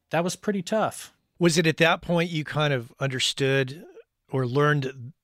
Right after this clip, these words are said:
Speaker 2: the fact about yourself that your demeanor was more geared towards mastering?
Speaker 1: Yeah, I mean, that, that was definitely one thing that pushed me that way, but I was always leaning that way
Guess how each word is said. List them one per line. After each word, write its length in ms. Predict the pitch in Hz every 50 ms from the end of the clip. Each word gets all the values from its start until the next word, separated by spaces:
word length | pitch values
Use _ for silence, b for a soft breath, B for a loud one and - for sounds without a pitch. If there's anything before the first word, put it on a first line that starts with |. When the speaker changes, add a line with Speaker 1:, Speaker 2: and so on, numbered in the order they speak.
| _ _ _ _
Speaker 2:
the 100 | - 127
fact 480 | - - - - 139 127 127 123 - -
about 220 | 123 131 127 127
yourself 440 | 131 117 - - 151 131 123 120 -
that 100 | - -
your 180 | 135 120 135 139
demeanor 640 | 113 - 123 120 123 127 127 131 131 127 127 120
was 240 | 113 113 110 98 -
more 300 | 123 123 123 123 123 107 98 98 _
geared 360 | - 120 117 120 120 120 113
towards 340 | - - 131 123 113 110 107
mastering? 680 | 120 117 113 113 113 110 - - 123 120 117 117 113 - _ _ _
Speaker 1:
Yeah, 320 | _ 226 247 247 220 185 160
I 80 | 156
mean, 160 | 156 160 160 160
that, 400 | 175 180 170 156 143 - 143 143
that 180 | 165 165 165
was 200 | 147 156 131 123
definitely 880 | 117 107 - 143 139 - - 139 131 123 120 123 123 120 117 113 113 107 _ _ _ _ _ _ _ _ _
one 300 | _ 143 135 131 127 131
thing 240 | - - 135 123 123
that 160 | 110 113 107
pushed 260 | - - 135 - - -
me 100 | 123 117
that 220 | 110 107 110 107
way, 180 | 110 110 110 113
but 140 | 113 160
I 80 | 175 175
was 180 | 175 170 143 127
always 480 | 135 127 127 123 123 120 113 - -
leaning 320 | 127 117 117 117 117 117 113
that 220 | 110 107 104 104
way 320 | 113 110 107 104 104 104